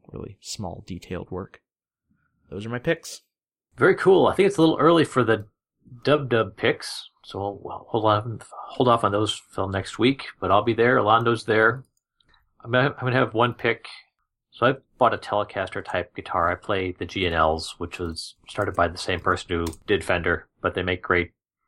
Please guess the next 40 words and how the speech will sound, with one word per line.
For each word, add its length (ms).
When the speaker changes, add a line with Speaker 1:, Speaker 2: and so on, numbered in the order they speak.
Speaker 2:
guitars 520
in 60
the 80
Fender 240
style. 340
So 120
I've 60
been 120
playing 160
a 40
Telecaster 680
for 420
seven, 400
eight 180
years. 480
And 380
the 120
single 260
coil 200
Telecasters, 920
they've 120
got 120
kind 180
of 40
a, 340
a 40
thin 280
tone. 280
That's 120
what 100
everyone 260
likes, 440
but 120
I 80
want 180
a 40
little 200
deeper 260
tone, 380
and 220